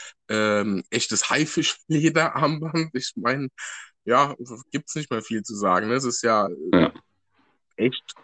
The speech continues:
Speaker 1: echt und nicht nur Haifisch-Optik und alles. Und deswegen habe ich ja damals, damals sage ich schon, früher, vor zweitausend Jahren im alten Griechenland, da sind wir wieder bei deinen,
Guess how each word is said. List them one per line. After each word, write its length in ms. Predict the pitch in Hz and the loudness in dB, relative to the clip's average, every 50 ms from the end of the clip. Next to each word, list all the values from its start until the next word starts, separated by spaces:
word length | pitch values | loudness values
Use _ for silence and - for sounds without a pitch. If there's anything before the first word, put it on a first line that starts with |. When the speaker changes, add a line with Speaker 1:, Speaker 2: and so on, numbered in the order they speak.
| - - | -10 -2
Speaker 1:
echt 280 | 107 123 165 156 - - _ | 0 0 0 0 -4 -8 _
und 180 | 135 120 123 123 | -2 0 2 4
nicht 220 | 131 135 - - | 2 2 2 2
nur 280 | 135 123 110 101 - - | 2 2 2 2 2 2
Haifisch-Optik 880 | 113 120 131 - - 131 123 - - - 127 - _ _ 165 165 165 - | 2 2 2 2 2 0 0 0 0 -2 -4 -4 _ _ 0 0 2 0
und 140 | 147 143 - | -2 -2 0
alles. 340 | 104 123 147 156 165 165 - | 0 2 2 2 0 -2 -2
Und 180 | 143 135 131 - | -2 -4 -4 -4
deswegen 320 | 127 127 - 139 143 147 143 | -4 -2 2 4 4 4 4
habe 160 | 143 156 160 | 4 4 4
ich 80 | 156 - | 4 4
ja 100 | 127 120 - | 4 4 6
damals, 420 | - 127 143 170 170 175 175 175 - _ _ _ _ 131 - _ _ _ | 6 6 6 4 2 0 0 -4 -8 _ _ _ _ -20 -20 _ _ _
damals 400 | - 98 104 107 110 117 110 - | -4 -2 0 2 0 0 0 2
sage 240 | 95 92 98 95 92 | 2 2 2 0 -2
ich 60 | - | -6
schon, 280 | - - 95 98 101 92 - _ _ _ _ - - | -6 -4 -2 -2 -4 -4 -6 _ _ _ _ -12 -2
früher, 640 | 95 117 135 143 143 131 123 113 110 107 104 104 - | 2 4 6 6 6 4 4 2 0 -2 -4 -6 -10
vor 220 | - - 120 110 - | -4 -2 -2 -2 0
zweitausend 600 | - 110 113 127 123 - 117 120 120 - 120 113 | 2 4 4 4 4 4 2 0 0 0 -2 0
Jahren 220 | 113 117 131 131 | 4 4 4 4
im 120 | 123 113 | 4 2
alten 300 | 78 98 120 123 - 120 | 0 0 -2 -2 -2 -4
Griechenland, 520 | 107 - - 127 135 135 123 107 101 98 92 | -6 -4 -6 -6 -4 -4 -4 -4 -2 -2 -2
da 60 | 95 | -2
sind 140 | - 123 127 | -2 -2 -2
wir 100 | 127 127 | -4 -4
wieder 200 | 135 127 120 110 | -2 -4 -4 -2
bei 160 | - 107 107 | -2 -2 -2
deinen, 420 | - 107 104 110 110 110 107 107 | 0 0 2 2 2 0 -2 -6